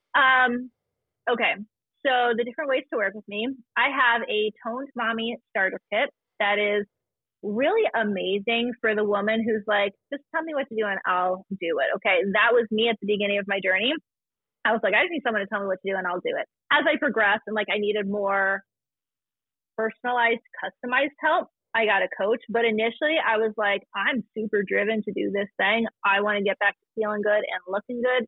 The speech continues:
Tell me what to do and I will do it." So that is the person that the Toned Mommy Starter Kit is for. There are, um, gentle exercises that you can begin as early as two weeks postpartum, super gentle mobility and breathing exercises.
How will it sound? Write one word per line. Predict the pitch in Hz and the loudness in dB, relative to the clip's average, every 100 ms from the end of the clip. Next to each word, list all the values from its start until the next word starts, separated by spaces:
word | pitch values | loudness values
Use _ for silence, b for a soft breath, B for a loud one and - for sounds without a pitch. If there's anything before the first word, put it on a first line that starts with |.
| - | -2
Tell | 202 | -2
me | 208 | 0
what | 196 - | -4 -2
to | 220 | 2
do | 269 - | 2 2
and | 185 - | -4 0
I | 196 220 208 | 2 4 2
will | 202 202 | 0 -2
do | 190 185 | -2 -4
it." | - _ _ - | -4 _ _ -4
So | 214 202 | 0 0
that | 202 233 311 | 2 4 2
is | - | 0
the | - | -4
person | 226 233 262 | -2 -4 -4
that | 226 208 | -6 -6
the | 190 | -8
Toned | 208 196 | -6 -2
Mommy | 185 190 | -2 -2
Starter | - 185 185 - | 0 0 0 -2
Kit | 180 - | -4 -2
is | 180 180 - - | -4 -4 -4 -6
for. | 180 190 208 _ b _ | -4 -4 -8 _ b _
There | 202 226 240 | 0 2 4
are, | 233 214 208 - - | 4 2 0 -6 -8
um, | 202 190 190 - - | -6 -6 -10 -12 -6
gentle | 208 220 - | -4 -2 -4
exercises | 220 - 226 208 214 262 302 277 | -4 -8 -4 -2 0 0 0 0
that | - | -2
you | 214 | -2
can | 208 | -2
begin | 202 196 185 | -4 -2 -4
as | 180 202 | -4 -4
early | 196 202 | -2 0
as | 196 - - 220 | -2 -4 -10 -4
two | 220 | -2
weeks | 220 - _ _ - | -2 -4 _ _ -4
postpartum, | 208 - 185 190 254 294 _ _ _ - | -4 -2 -2 0 0 -4 _ _ _ -6
super | 214 233 220 | -2 0 0
gentle | 208 202 - 247 | 0 -2 -2 -4
mobility | 233 190 196 196 226 | -2 -2 -2 0 0
and | 226 | 0
breathing | 208 196 180 | 0 0 -6
exercises. | - 196 202 190 190 233 | -8 -8 -4 -4 -2 -4